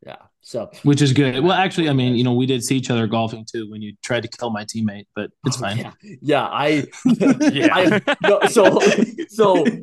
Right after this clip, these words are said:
Speaker 1: fun story. So I'm like, "Okay," there was a drivable par four. I'm like, "Okay." Pulling off
Speaker 2: There's
Speaker 1: the big
Speaker 2: nothing more dangerous to tell someone in golf than it is a drivable par four.
Speaker 1: Yeah.
Speaker 2: 'Cause
Speaker 3: Yeah.
Speaker 2: you're about to
Speaker 3: Is this
Speaker 2: swing
Speaker 3: one of those
Speaker 2: out of your
Speaker 3: moments
Speaker 2: shoes.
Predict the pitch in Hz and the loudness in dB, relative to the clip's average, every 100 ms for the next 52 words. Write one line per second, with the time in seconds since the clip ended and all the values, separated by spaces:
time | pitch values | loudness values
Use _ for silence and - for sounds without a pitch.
0 | - _ 214 202 - 202 170 143 127 - | -16 _ 0 0 -4 -4 -2 -2 -6 -8
1 | 165 151 127 156 151 147 151 151 127 139 | -6 -6 -8 -10 -10 -10 -10 -8 -6 -6
2 | 135 131 131 131 135 160 165 175 - 165 | -4 -8 -8 -6 -6 -6 -8 -8 -4 -6
3 | 165 143 117 113 - _ _ 123 135 113 | -6 -10 -10 -10 -14 _ _ -14 -12 -12
4 | - 120 92 _ _ _ _ _ - 139 | -8 -8 -8 _ _ _ _ _ -6 -2
5 | 151 208 185 147 147 156 151 196 185 185 | 2 2 4 4 4 4 2 0 2 0
6 | 185 - _ _ _ - 131 135 143 143 | -2 -10 _ _ _ -4 0 0 0 -2
7 | 139 135 120 110 - 113 - 127 117 127 | -2 0 -2 -6 -10 -14 -6 -6 -4 -6
8 | 113 113 - 123 117 117 101 101 _ _ | -6 -6 -6 -6 -4 -6 -6 -14 _ _
9 | _ _ _ _ 117 120 110 110 110 127 | _ _ _ _ -4 -2 0 -2 -4 -2
10 | 127 117 113 113 107 117 117 123 123 123 | -2 -2 -2 -4 -4 -2 -2 -4 -4 -6
11 | 127 120 _ _ _ _ - 123 110 - | -8 -10 _ _ _ _ -12 -10 -8 -10
12 | 104 101 - - 147 110 - _ - - | -14 -14 -18 -10 -8 -8 -12 _ -6 -2
13 | 123 147 127 120 117 151 139 135 156 156 | 2 2 0 -2 -4 -2 0 0 0 0
14 | 131 117 123 135 131 98 101 | 0 0 -2 -4 -8 -10 -12